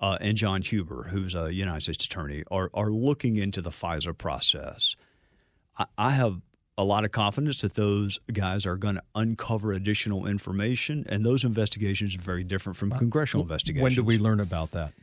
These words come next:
Speaker 1: For, for those of your listeners who don't know Horowitz, Horowitz is the one who found the Strzok page text. He's the Inspector General who wrote the analysis of the Clinton email investigation,
Speaker 2: Yeah.
Speaker 1: was critical of Comey. He's a straight arrow, um,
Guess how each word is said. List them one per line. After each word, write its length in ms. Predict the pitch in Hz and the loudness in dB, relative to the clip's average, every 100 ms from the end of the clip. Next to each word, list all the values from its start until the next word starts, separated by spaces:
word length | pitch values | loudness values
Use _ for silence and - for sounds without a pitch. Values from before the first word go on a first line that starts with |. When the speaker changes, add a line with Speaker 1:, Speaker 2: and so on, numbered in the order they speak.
| _ _ - | _ _ -12
Speaker 1:
For, 240 | - 107 | -2 -2
for 180 | - 117 | 0 2
those 220 | 143 156 | 4 4
of 100 | 117 | 2
your 140 | 107 117 | 4 2
listeners 260 | 120 110 | 2 0
who 60 | 92 | 0
don't 160 | 110 107 | 0 2
know 120 | 98 | 0
Horowitz, 400 | 101 120 101 95 | 2 2 2 2
Horowitz 440 | 123 170 151 120 | 2 4 4 2
is 160 | 107 90 | 0 -2
the 80 | 101 | -2
one 220 | 101 107 | 2 4
who 140 | 107 | 4
found 340 | 104 107 107 110 | 2 0 2 2
the 80 | 98 | 0
Strzok 380 | - - 95 98 _ | -2 0 0 -2 _
page 440 | - 101 95 95 | -2 0 0 -2
text. 520 | - 101 82 - - - | -2 -4 -4 0 -2 2
He's 220 | 117 113 | 0 2
the 140 | 117 | 0
Inspector 440 | 98 - - 107 110 | 0 0 -4 -4 -4
General 420 | 95 104 98 101 | -2 -2 0 -2
who 160 | 92 104 | 0 -2
wrote 320 | 92 101 107 | 2 2 0
the 420 | - 101 90 87 87 - _ _ _ | -2 -2 -2 -4 -6 -12 _ _ _
analysis 640 | - 101 98 107 - 104 | 0 2 4 2 0 0
of 80 | 101 | 0
the 80 | 95 | -2
Clinton 680 | - 135 120 101 92 87 85 _ | 0 0 0 0 -2 -2 -8 _
email 340 | 139 135 95 92 | 2 4 2 0
investigation, 680 | 87 85 - 98 90 101 160 | -2 -2 -4 0 0 2 2
Speaker 2:
Yeah. 60 | |
Speaker 1:
was 140 | 175 160 | 2 0
critical 420 | - 160 131 117 | 0 -2 2 0
of 80 | 98 | 0
Comey. 480 | - 165 120 82 - - _ _ | 0 0 2 -2 -8 -20 _ _
He's 180 | 247 240 | 0 2
a 60 | |
straight 400 | 180 - 151 120 | 0 2 0 2
arrow, 540 | 101 110 73 58 87 113 _ _ _ - | 0 0 -2 -4 -8 -10 _ _ _ -6
um, 400 | 92 87 92 | -4 -2 -4